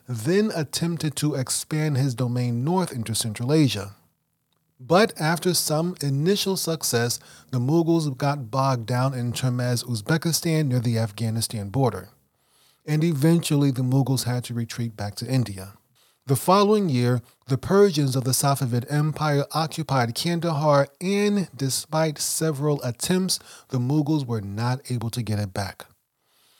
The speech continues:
Emperor Shah Jahan blamed his son, Prince Aurangzeb, for these failures and sent him away to govern the Deccan.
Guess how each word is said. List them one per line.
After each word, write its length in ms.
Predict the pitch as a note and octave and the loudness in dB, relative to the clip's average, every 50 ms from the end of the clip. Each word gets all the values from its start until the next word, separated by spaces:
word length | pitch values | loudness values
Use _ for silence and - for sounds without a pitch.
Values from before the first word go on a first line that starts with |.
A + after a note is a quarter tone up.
| _ _ _ _ - | _ _ _ _ -2
Emperor 440 | D#3 E3 E3+ - - F#3 F#3 F3 E3 | 0 0 0 2 2 2 2 2 2
Shah 340 | - - - C#3+ D3 D3+ D3+ | 0 0 -2 0 0 0 -2
Jahan 440 | C3+ E3+ D#3 B2+ C3+ C#3 C3+ C3 B2 | -2 -2 0 0 0 0 0 0 -2
blamed 360 | G#2+ B2+ B2+ C3 C3 A2+ - | -2 -2 -2 -2 -2 -2 -4
his 180 | B2+ A#2+ G#2+ | -4 -4 -2
son, 560 | - - - - A3 G#3 D#3+ C#3 D3 D#3 D#3 - _ _ _ _ _ | -2 -2 0 0 2 2 2 2 2 0 -2 -4 _ _ _ _ _
Prince 360 | - - B2+ B2+ B2+ A#2+ - | -2 0 2 2 2 0 -2
Aurangzeb, 760 | - A#2+ A#2+ A#2 A2 C3+ D#3+ F3+ F#3 F3 D3 - C3+ B2+ A2+ | -4 -4 -6 -4 -2 -2 0 0 0 0 -2 -2 -2 -2 -4
for 240 | - - C3 B2+ A#2+ | -4 -2 0 0 0
these 220 | A2+ A#2+ A#2 A2+ | 0 -2 -2 -4
failures 640 | - - D#3+ E3+ F3 F3+ F3+ E3 F3 F3 F3 F3 D3+ - - - - - | -4 0 2 4 4 4 4 2 2 4 4 4 2 0 -6 -16 -16 -4
and 160 | - D3 C#3+ C3+ | 0 0 2 2
sent 380 | - - F#3 F#3+ F#3+ F3 - | 2 0 0 0 0 -2 -4
him 80 | E3+ F3+ | -4 -4
away 400 | F3+ D#3 C3 C#3 C#3 C#3 C#3 C3+ | -2 -2 0 0 0 0 -2 -2
to 160 | C3+ - C#3+ | -4 -6 -6
govern 340 | A2+ B2 A#2+ A#2 G#2 A2 G#2 | -6 -4 -6 -6 -4 -6 -6
the 100 | G2+ G2+ | -6 -6
Deccan. 500 | - C3 B2+ A#2 - - G2 F#2+ G2+ | -4 -2 -2 -2 -4 -8 -12 -12 -12